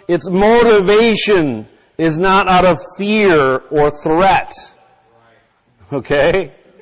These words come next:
We are called, we are summoned to live differently, not out of fear, not out of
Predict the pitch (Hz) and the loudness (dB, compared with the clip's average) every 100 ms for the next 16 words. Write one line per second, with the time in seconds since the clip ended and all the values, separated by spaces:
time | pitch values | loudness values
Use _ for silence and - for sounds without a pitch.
0 | _ _ _ _ _ - 151 175 170 - | _ _ _ _ _ -6 0 2 0 -4
1 | - 190 190 196 175 147 147 156 143 - | -4 0 2 4 2 0 0 0 -2 -8
2 | - 180 185 165 143 135 135 - - 147 | -4 -2 -2 -2 -4 -6 -8 -12 -10 -6
3 | 156 175 143 143 180 147 175 135 147 131 | -2 -4 -2 -2 -2 -4 -8 -8 -6 -4
4 | 127 120 - _ _ - 143 160 165 - | -6 -8 -14 _ _ -8 -4 -4 -4 -4
5 | 143 156 147 127 - 156 156 120 80 - | -2 0 -2 -4 -14 -10 -6 -6 -8 -16
6 | _ _ _ _ _ _ _ _ _ _ | _ _ _ _ _ _ _ _ _ _
7 | - 131 151 143 143 147 143 131 | -8 -4 -4 -4 -2 0 -2 -4